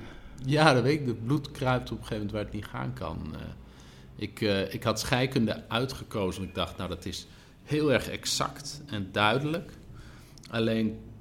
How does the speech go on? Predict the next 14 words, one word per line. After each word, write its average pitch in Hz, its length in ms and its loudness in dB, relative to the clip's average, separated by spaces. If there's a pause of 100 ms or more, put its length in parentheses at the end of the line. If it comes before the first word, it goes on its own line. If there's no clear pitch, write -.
(160)
terwijl 110 380 2
ik 98 160 2
daar 92 200 2
verder 90 300 0
en 82 160 0
verder 110 320 0
in 123 140 4
kwam, 127 420 0 (1300)
werd 113 260 0
mij 95 180 4
ook 101 140 2
steeds 127 260 4
meer 127 140 0
duidelijk 123 440 -2